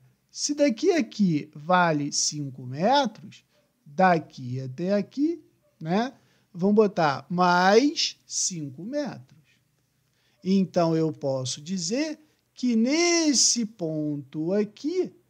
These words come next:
eu vou ter o meu observador. Tá? O que que vai acontecer? Quando o carrinho tiver aqui,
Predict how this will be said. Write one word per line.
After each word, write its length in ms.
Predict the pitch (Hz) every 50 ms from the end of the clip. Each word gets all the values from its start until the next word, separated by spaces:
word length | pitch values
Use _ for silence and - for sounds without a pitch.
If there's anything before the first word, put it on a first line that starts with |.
| _ _ _ _ _ _
eu 160 | 320 302 302
vou 160 | 254 320 311
ter 160 | 320 - 294
o 120 | 294 302 285
meu 420 | 277 247 254 277 320 359 349 - _ _ _ _ _ _ _ _ _ _ _ _ _ _ _ _ _ _ _ _ _ _ _ _ _ _ _ _ _ _ _ _ _ _ _
observador. 1400 | - 254 269 285 294 294 269 269 269 269 220 - - 240 226 226 226 226 226 240 240 214 165 151 - - - _ _ _ _ _ _ _ _ _ _ _ _ _ _ _ _ _ _ _ _ _ _ _ _ _ _ _ _ _ _ _ _ _ _ _ _
Tá? 340 | 170 180 233 302 - - - _ _ _ _ - _ _ _ _ _ _ _ _ _ _ _ _
O 100 | 349 349
que 160 | 330 453 523
que 120 | 466 466
vai 200 | 392 370 339 330
acontecer? 800 | 311 302 - 294 285 254 - 285 269 220 - - - - - - _ _ _ _ _ _ _ _ _ _ _
Quando 420 | _ 466 539 571 539 523 494 466 440
o 40 | -
carrinho 800 | - 403 349 320 233 170 139 131 147 160 151 139 127 127 127 - _ _ _ _
tiver 760 | - - - 294 254 202 170 151 160 151 139 127 123 123 127 - _ _ _ _ _ _ _ _ _ _ _ _ _ _ -
aqui, 800 | 214 202 175 156 - - _ _ - - 277 302 269 175 -